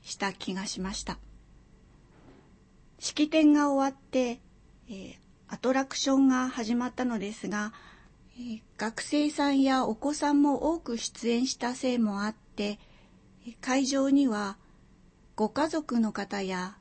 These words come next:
友人の方などが多かったような気がします。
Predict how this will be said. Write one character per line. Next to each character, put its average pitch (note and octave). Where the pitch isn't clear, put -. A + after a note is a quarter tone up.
友 A3
人 C#4
の C#4
方 D4
な D4+
ど G#3
が F#3+
多 B3
か A#3+
っ A3+
た G#3
よ G3
う F#3
な F#3+
気 -
が F#3+
し F#3+
ま F#3+
す。 -